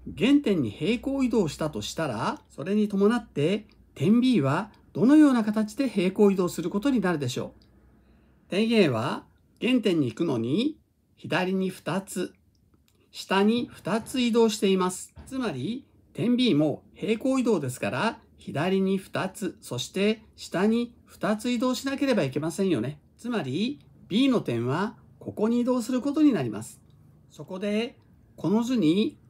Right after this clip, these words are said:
赤いボールペンで線を引いた通り、平行四辺形を作ってあげると、エービーの長さとオービーダッシュの長さは同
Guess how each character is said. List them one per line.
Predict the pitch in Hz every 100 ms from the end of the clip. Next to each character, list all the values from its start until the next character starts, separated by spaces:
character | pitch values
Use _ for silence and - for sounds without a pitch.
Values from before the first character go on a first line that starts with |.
| -
赤 | 135 - 208
い | 208
ボ | 214
ー |
ル | 214
ペ | 214
ン | 208
で | 208
線 | 202 240 214
を | 135
引 | - 180
い |
た | 208 208
通 | 214 170
り、 | 139 202 294 _ _
平 | 180 214
行 | 254 247
四 | 269
辺 | 269 254
形 | 175
を | 120
作 | - 214
っ |
て | 214 - -
あ | -
げ | 101 131
る | 160
と、 | 175 185 214 - _ _ _ _ _
エ | 175
ー | 254
ビ | 277
ー | 262
の | 190
長 | 175 180
さ | 147 120
と | 113 160 214 - _ _
オ | - 196
ー | 240
ビ | 269
ー |
ダ | 269
ッ |
シ | 262 196
ュ |
の | 143
長 | 120 202 208
さ | -
は | 104 123 - _
同 | -